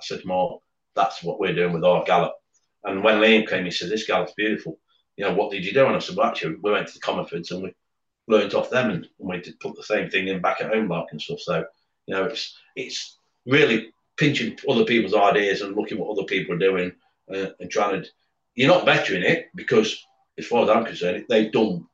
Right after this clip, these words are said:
the best thing anyway, and you just try and replicate it and stuff. So that's what we've done.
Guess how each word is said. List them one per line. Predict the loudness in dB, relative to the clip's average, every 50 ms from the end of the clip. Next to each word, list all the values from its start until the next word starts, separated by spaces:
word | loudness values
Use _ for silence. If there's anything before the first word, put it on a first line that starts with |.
| _ _ _
the | -6 -4
best | -2 0 -2 -2 -2
thing | -4 -2 -2
anyway, | 0 0 0 0 0 -2 -4 -4 -8 -12 _ _ _ _ _ -12
and | -10 -8 -6
you | -6 -6 -6
just | -6 -8 -6 -4
try | -2 -2 0
and | 0 0
replicate | 0 0 -2 -4 -4 -4 -4 -4 -4 -6
it | -10
and | -12 -12
stuff. | -10 -10 -10 -10
So | -6 -6 -6 -6 -6 -8 -10 -10
that's | -8 -8 -6 -6
what | -6 -6 -6
we've | -8 -8 -6
done. | -6 -6 -6 -6